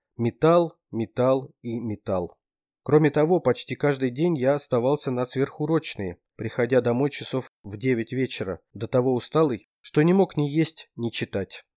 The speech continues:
За две недели моей работы в депо я раза четыре заходил в магазин Ржевского. Я покупал там колбасные обрезки, одиннадцать копеек за фунт,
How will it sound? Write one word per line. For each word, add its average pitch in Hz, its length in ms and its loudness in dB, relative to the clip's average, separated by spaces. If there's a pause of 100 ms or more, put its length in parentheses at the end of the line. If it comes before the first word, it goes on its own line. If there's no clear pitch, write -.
(320)
За 110 160 -2
две 175 200 4
недели 185 360 4
моей 160 240 4
работы 143 440 2
в 120 80 -8
депо 143 500 -2
я 127 180 2
раза 170 220 2
четыре 175 420 0
заходил 127 480 -2
в 123 40 -4
магазин 127 420 0
Ржевского. 120 680 -2 (360)
Я 156 160 4
покупал 139 420 0
там 117 160 -2
колбасные 117 560 0
обрезки, 156 540 -2 (240)
одиннадцать 120 600 -2
копеек 120 420 0
за 120 140 0
фунт, - 440 -6